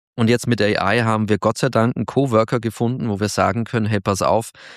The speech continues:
alles von der Rose bis zum Salbei gehört dir, danke, haben, fertig. Und das können wir automatisieren. Und ich glaub, da ist uns niemand böse, weil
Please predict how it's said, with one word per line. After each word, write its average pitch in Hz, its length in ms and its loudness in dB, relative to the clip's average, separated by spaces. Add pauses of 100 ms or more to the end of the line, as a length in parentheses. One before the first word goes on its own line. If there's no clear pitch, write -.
(180)
alles 120 300 0
von 104 220 0
der 104 100 2
Rose 127 640 0
bis - 180 -4
zum 104 160 -4
Salbei 104 540 2
gehört 101 420 0
dir, 113 200 0
danke, 95 400 -2
haben, 92 180 0
fertig. - 480 -8
Und 101 140 -6
das 113 100 -2
können 135 240 -2
wir 120 140 2
automatisieren. 98 800 -2 (420)
Und 131 120 0
ich 117 80 0
glaub, 120 180 -2
da 117 140 -2
ist 127 200 -4
uns 113 240 -2 (160)
niemand 107 400 2
böse, 104 400 2 (240)
weil 98 380 2